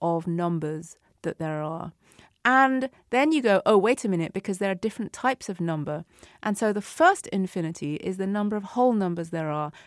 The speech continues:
That's one, two, three, four, five, six, seven, and so on, going on forever. Now, you can't write down what all those numbers are, but you can imagine a kind of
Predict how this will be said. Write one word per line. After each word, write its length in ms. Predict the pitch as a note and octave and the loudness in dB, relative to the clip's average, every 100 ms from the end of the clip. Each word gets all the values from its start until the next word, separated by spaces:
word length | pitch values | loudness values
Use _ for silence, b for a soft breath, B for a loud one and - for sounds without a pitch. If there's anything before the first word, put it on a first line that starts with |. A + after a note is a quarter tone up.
| B | B
That's 260 | F#3 - | -2 -2
one, 220 | F#3+ G3 G#3+ | -2 -2 -2
two, 180 | A3 | -4
three, 220 | G3+ F#3+ F3+ | -4 -2 -2
four, 200 | F#3 E3+ | -2 -4
five, 320 | F#3 F3+ E3+ | -2 -2 -4
six, 400 | - - D#3+ - | -8 -4 -4 -2
seven, 300 | F3+ E3+ D#3+ | -4 -4 -4
and 160 | F3 F3 | -4 -6
so 300 | - F#3+ G3 | -2 -2 2
on, 300 | G#3+ F#3 b b b b _ _ | 2 0 b b b b _ _
going 320 | A3 G#3+ A3 | 6 6 6
on 240 | G#3 F#3+ F#3+ | 4 2 0
forever. 680 | - F#3 F3+ F#3 F3 - - b b b | -2 -2 2 0 0 -8 -10 b b b
Now, 320 | A3 G#3+ G3+ - | 0 2 2 0
you 100 | A#3 | -6
can't 380 | A#3 - C#4+ D#4 | -6 0 2 2
write 300 | - A3+ G#3+ | 2 0 2
down 320 | - A#3 B3 F#3 | 2 0 2 0
what 180 | F3+ - | -2 0
all 120 | G3 | -2
those 240 | F3+ F3+ | 0 -2
numbers 440 | F3+ F#3 F3 F3 F#3+ _ | -2 -2 -2 -4 -10 _
are, 440 | D4+ C#4 D3 A#3 b b _ | 2 2 0 -4 b b _
but 140 | - | 0
you 100 | B3 | 0
can 240 | C#4 D4+ C#4 - | -4 -4 -4 0
imagine 960 | C4 C4 D4 F4 C4+ G3+ D#3 D3+ E3 b b | 0 2 2 4 2 2 0 -2 -6 b b
a 100 | - | -4
kind 260 | A3+ C4 A3+ | 0 2 2
of 140 | G#3+ | 0